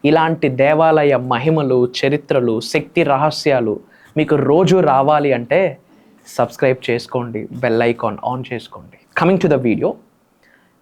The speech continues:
శ్రీకాళహస్తి దేవాలయానికి ఉన్న శక్తి ఏంటి?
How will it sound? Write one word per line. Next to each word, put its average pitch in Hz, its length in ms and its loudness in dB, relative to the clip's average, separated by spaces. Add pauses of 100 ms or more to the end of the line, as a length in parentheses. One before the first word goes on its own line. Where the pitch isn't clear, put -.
(340)
శ్రీకాళహస్తి 220 1300 2
దేవాలయానికి 180 720 2
ఉన్న 156 120 -2
శక్తి 170 500 -2
ఏంటి? 139 560 0